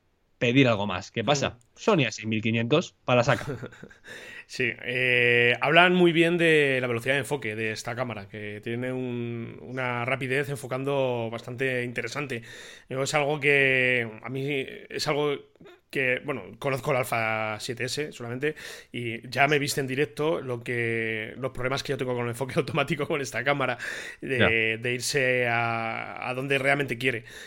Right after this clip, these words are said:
Speaker 2: Entonces, bueno, al final, eh, yo trabajo con enfoque manual y el enfoque automático lo desecho. Lo que pasa es que eso al final ya sabemos lo que implica, que tardamos un poquito más tiempo,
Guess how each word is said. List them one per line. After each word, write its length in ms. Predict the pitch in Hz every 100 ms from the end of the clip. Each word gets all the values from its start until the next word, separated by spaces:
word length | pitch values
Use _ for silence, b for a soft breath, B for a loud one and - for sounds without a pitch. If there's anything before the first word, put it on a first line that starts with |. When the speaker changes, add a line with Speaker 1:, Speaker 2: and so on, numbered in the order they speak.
| B 131
Speaker 2:
Entonces, 360 | 135 143 135 135
bueno, 200 | 123 98
al 80 |
final, 920 | 117 131 127 143 143 139 139 135 123 -
eh, 560 | - 120 123 120 117 123
yo 120 | 139
trabajo 280 | 135 127 127
con 120 | 127
enfoque 560 | 117 123 120 117 113 104 -
manual 600 | 120 131 127 143 151 156 139
y 720 | 127 123 120 120 117 117 117
el 100 | 117
enfoque 240 | 131 127
automático 340 | 120 120 127 123
lo 100 | 113
desecho. 340 | 107 117 117
Lo 40 |
que 60 | -
pasa 120 | 123
es 20 | 127
que 40 |
eso 100 | 117
al 40 | 117
final 220 | 123 127
ya 80 | 127
sabemos 240 | 123 120
lo 80 | 120
que 60 | 123
implica, 340 | 170 139 107
que 160 | 107 107
tardamos 380 | 101 101 110 113
un 40 |
poquito 220 | 107 113
más 180 | 117 117
tiempo, 500 | 175 165 147 151